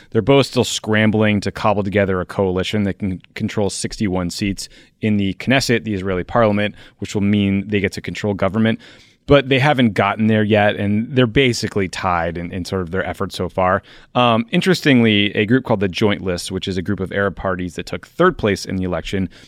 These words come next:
threw their support behind Benny Gantz because they want Netanyahu out of there. This is a big deal. It's the first time since nineteen ninety-two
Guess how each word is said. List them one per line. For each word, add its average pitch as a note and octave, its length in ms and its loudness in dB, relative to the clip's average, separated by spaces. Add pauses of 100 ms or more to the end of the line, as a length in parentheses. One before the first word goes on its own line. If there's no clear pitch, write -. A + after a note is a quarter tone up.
(220)
threw F#3 240 0
their D#3+ 140 6
support A#2+ 420 0
behind G#2 320 0
Benny G2 180 0
Gantz G#2+ 380 2 (240)
because G2+ 240 -2
they A2+ 120 4
want G#2 280 2
Netanyahu F#2+ 580 0
out G2 180 0
of G2 80 0
there. F#2+ 280 4 (720)
This F3+ 100 4
is - 60 0
a - 40 0
big B2 260 2
deal. C3 280 8
It's D#3 80 -2
the B2 60 2
first B2+ 180 2
time B2 140 2
since G#2 120 0
nineteen G#2+ 260 2
ninety-two G2+ 640 2